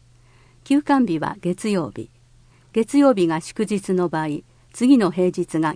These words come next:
休館となります。電話は零七三四三六の八六七零。ファックスは零七三四三六の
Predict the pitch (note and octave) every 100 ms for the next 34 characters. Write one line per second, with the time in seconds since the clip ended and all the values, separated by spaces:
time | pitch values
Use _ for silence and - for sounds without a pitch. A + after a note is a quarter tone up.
0 | - F3+ E3+ D#3 D3 C#3+ C#3 C3+ C3+ C#3+
1 | - - _ _ _ _ _ _ _ _
2 | _ _ - B3 A#3 G#3 F#3 - _ _
3 | _ _ G#3+ C4+ C4+ C4 F3+ D#3 D#3 D3+
4 | C3+ - _ A3 C4 C#4+ B3 A3 D3+ D#3+
5 | - E3+ - - _ F3+ F#3+ B3+ A#3+ A3+
6 | D#3 D3 D#3+ E3+ D#3+ D3+ - - _ _
7 | _ _ _ C4 C4 - - D3+ D#3 _
8 | _ _ - A#3+ C4+ C4 G3+ C#3+ - D3
9 | C3+ A#3 - G#3 B3+ C#4+ C4 G3+ D#3+ D#3
10 | F3+ E3 D3+